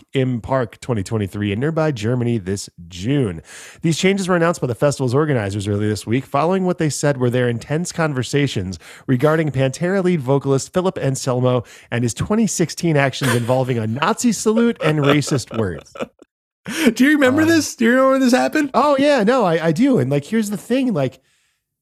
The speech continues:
Speaker 1: Germany doesn't fuck around with Nazi stuff.
Speaker 2: No.
Speaker 1: And, and Austria doesn't either. And, like,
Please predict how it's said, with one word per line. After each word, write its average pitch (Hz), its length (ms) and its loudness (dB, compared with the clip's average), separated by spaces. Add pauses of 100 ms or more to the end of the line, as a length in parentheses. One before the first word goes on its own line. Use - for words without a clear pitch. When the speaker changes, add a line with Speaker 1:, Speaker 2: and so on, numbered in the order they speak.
(320)
Speaker 1:
Germany 214 440 0
doesn't 196 280 2
fuck 185 300 -2
around 175 320 2
with 151 140 2
Nazi 151 420 -2
stuff. - 280 -8
Speaker 2:
No. 247 280 4
Speaker 1:
And, 190 160 2
and 147 140 -2
Austria 185 440 -4
doesn't 170 300 -2
either. 151 380 0
And, 131 100 -2
like, 127 220 -6